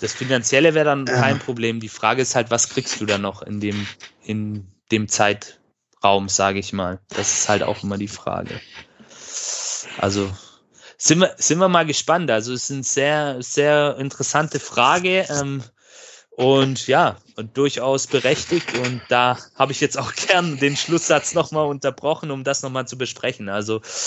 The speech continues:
Speaker 2: Mhm.
Speaker 1: ich hoffe einfach, dass er uns wenigstens noch in dieser Saison erhalten bleibt, ähm, und seine Tore macht und seine Leistungen aus der vorherigen Saison bestätigen kann.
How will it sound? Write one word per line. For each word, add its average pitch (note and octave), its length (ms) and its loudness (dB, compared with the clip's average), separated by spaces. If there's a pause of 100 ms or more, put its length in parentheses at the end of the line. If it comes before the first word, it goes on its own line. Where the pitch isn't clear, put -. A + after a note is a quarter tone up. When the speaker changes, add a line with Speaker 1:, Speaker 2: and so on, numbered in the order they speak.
Speaker 2:
Mhm. C3 240 6
Speaker 1:
ich - 180 0
hoffe C#3+ 260 4
einfach, C3 300 0
dass C3 180 0
er C3+ 100 0
uns C3 180 -4
wenigstens C#3 480 -2
noch C3+ 160 -4
in B2 180 -6
dieser C3+ 280 2
Saison B2 360 0
erhalten A#2+ 460 0
bleibt, B2+ 440 0 (880)
ähm, A2 440 4
und A2+ 300 -2
seine A2+ 340 0
Tore A#2 340 0
macht A2+ 380 0
und A2+ 240 -4
seine A#2 260 2
Leistungen A#2 580 2
aus G#2+ 200 -2
der A#2 80 -2
vorherigen A2+ 600 0
Saison A2 380 -2
bestätigen G#2+ 560 -2
kann. F#2 280 -6